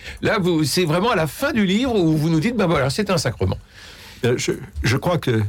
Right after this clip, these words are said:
Speaker 2: que ce que la tradition chrétienne a à dire, euh, sur le mariage, c'est, je dirais, la, la vérité de notre humanité. Ce,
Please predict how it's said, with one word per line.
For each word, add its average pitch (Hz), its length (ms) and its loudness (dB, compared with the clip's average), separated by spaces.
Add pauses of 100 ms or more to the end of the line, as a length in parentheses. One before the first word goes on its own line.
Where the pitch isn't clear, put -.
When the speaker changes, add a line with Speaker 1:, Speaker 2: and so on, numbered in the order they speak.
(380)
Speaker 2:
que 123 80 0
ce - 100 -2
que 139 100 -2
la 135 120 2
tradition 147 500 0
chrétienne 107 920 0 (400)
a 131 380 0
à 110 180 2
dire, 120 460 2
euh, 98 260 2
sur - 240 0
le 92 120 4
mariage, 117 760 2 (480)
c'est, 127 480 0
je 101 60 -8
dirais, 110 220 0
la, 101 260 0 (340)
la 120 100 2
vérité 123 460 2
de 117 80 4
notre 113 300 2
humanité. 113 580 2 (580)
Ce, 101 500 0